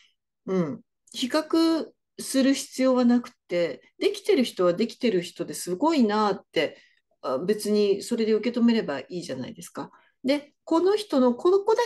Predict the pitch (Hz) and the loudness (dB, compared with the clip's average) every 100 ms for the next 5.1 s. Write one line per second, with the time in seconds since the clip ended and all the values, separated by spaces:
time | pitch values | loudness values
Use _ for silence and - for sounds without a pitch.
0 | 466 508 294 226 214 170 147 147 160 147 | 2 4 6 4 2 0 0 0 0 -2
1 | - - 127 - 175 277 247 214 190 147 | -6 -12 -12 -4 0 2 2 0 -4 -6
2 | 135 175 165 180 170 175 180 175 139 175 | -8 -8 -6 -4 -4 -4 -4 -4 -4 -4
3 | 175 - - - _ 220 247 240 415 359 | -4 -4 -16 -20 _ 2 4 4 0 2
4 | 233 233 226 156 139 - 202 - 240 262 | 2 4 2 0 -4 -8 -8 2 4 4